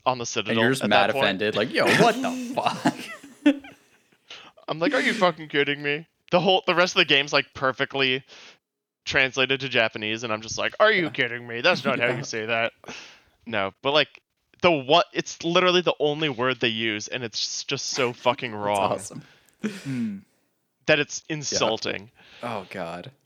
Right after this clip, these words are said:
Speaker 1: Yeah. By the way, uh, we, so I think last week we were recommending the game to
Speaker 2: Sure.
Speaker 1: other people,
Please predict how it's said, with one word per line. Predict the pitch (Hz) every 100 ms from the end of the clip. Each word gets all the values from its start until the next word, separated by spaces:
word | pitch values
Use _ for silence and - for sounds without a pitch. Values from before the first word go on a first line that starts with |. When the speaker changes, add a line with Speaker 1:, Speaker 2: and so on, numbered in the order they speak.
| _ _ _ -
Speaker 1:
Yeah. | 113 92 - _ _ _ _ _ _ _ -
By | 131
the | 131
way, | 131 104 - _ _ -
uh, | 120 135 135 131
we, | 131 139 139 143 139 - _ _ _ _ _ _ _
so | - 131
I |
think | 165 165 - _ _ _ _ _ _ _ _ _ -
last | 120 131 -
week | 180 190 - -
we | 123 123 120 120 120 117 113 - _ _ _ -
were | 117
recommending | 117 123 131 113 113 131 123
the |
game | 110 107 113 123
to | 113 107
Speaker 2:
Sure. | -
Speaker 1:
other | 120
people, | 110 110 - 170 -